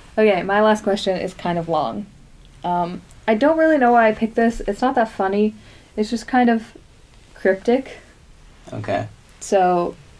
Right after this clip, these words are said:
Speaker 1: this is under singles and dating. "What does it possibly mean from a stranger?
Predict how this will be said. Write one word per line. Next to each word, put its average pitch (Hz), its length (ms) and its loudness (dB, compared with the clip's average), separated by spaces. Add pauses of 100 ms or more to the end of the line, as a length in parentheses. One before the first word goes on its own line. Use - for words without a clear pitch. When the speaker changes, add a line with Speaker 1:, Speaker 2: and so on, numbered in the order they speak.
(640)
Speaker 1:
this 233 120 0
is 247 120 -2
under 214 320 4
singles 269 540 2
and 196 160 0
dating. 160 480 -2 (1600)
"What 240 140 2
does 302 120 2
it 311 140 2
possibly 240 460 2
mean 190 300 2
from 202 160 -2
a 202 60 -2
stranger? - 580 -6